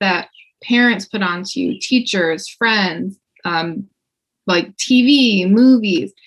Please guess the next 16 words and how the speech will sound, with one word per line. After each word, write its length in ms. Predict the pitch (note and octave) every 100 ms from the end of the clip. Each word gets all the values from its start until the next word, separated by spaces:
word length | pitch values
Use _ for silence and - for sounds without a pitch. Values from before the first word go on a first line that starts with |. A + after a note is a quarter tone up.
| - - -
and 140 | A#3
it 80 | A#3
keeps 380 | - D4 D4 -
you 160 | D#4+
stuck 460 | E4 - A3+ B3+ -
in 140 | A3
this 240 | G#3+ G3+ -
small 380 | G3 F#3 F#3+ F#3
little 260 | F3+ F3+
box, 400 | - - - - -
and 160 | A#3+ C4
you're 180 | F4+
comfortable 640 | F#4 - C4 D4+ B3 G3 D#3+
in 120 | D#3
that 200 | D#3 E3+
box. 340 | D#3+ D#3 -